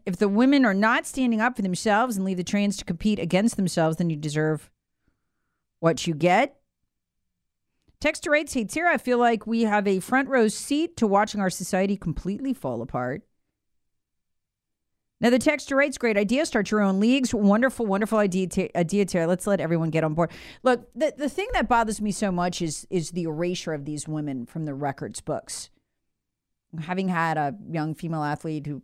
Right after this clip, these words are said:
you know, plays at the national level, I mean, I've had my daughter, I mean, other girls her age, they have a right for the re-, to have the records books, and that's what these men steal from them.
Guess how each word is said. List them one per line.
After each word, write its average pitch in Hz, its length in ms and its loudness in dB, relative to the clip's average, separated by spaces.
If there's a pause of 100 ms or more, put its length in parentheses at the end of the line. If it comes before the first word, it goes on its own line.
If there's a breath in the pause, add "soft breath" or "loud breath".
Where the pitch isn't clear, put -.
you 143 80 -12
know, 131 80 -6
plays 151 260 -6
at 151 100 -12
the 151 40 -8
national 147 340 -6
level, 147 280 -4
I 143 60 -4
mean, 139 120 -6
I've 139 80 -10
had 143 400 -6
my 143 120 -6
daughter, 196 420 0
I 180 40 0
mean, 156 300 -6 (160)
other 165 180 -2
girls 160 280 -2
her 160 100 -2
age, 165 420 -2 (340 soft breath)
they 185 60 0
have 208 100 4
a 208 40 4
right 180 260 4
for 170 120 -2
the 156 80 0
re-, 147 140 0
to 165 120 -2
have 165 160 0
the 165 80 -2
records 170 320 -2
books, - 300 -10
and 160 160 -4
that's 185 160 -6
what - 60 -20
these 208 180 -2
men 165 240 -2
steal 247 280 0
from 196 140 -4
them. - 180 -10